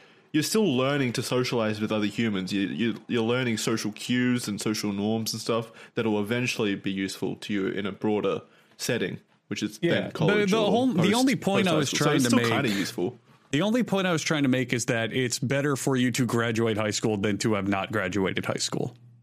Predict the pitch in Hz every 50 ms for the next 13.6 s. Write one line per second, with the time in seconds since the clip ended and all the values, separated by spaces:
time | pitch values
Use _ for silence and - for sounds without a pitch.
0 | _ _ _ _ _ - 147 110 104 95 73 - 107 - - _ _ _ _ -
1 | 113 110 104 101 - 135 117 113 107 107 104 95 104 104 104 101 95 95 101 92
2 | - - 104 92 - - - - - - - - - 156 151 143 - - 156 165
3 | 170 185 170 - - - 160 151 143 139 - - 131 143 147 143 - - 151 139
4 | 131 110 - - 147 139 127 120 - - 139 131 127 135 135 135 139 131 120 -
5 | - 131 127 127 123 120 113 110 110 107 104 101 101 98 - - 95 87 - -
6 | - - - 127 120 - - - 117 110 117 107 - 143 143 139 123 113 131 131
7 | 127 123 117 139 131 123 120 - - 151 143 135 127 131 101 - 131 123 117 107
8 | - - 120 117 117 107 - 113 104 - - 120 113 110 107 110 113 113 110 104
9 | 110 107 104 110 110 110 110 104 107 110 107 104 104 107 110 107 - 104 104 -
10 | 110 - - 117 104 101 - - - 104 - - 110 98 101 98 95 95 92 92
11 | 90 - 98 92 95 90 85 - - - - - - - - - _ _ _ _
12 | _ _ _ _ _ _ _ - 123 117 127 117 113 117 113 113 107 104 104 -
13 | 107 101 98 98 98 90 - - 101 98 104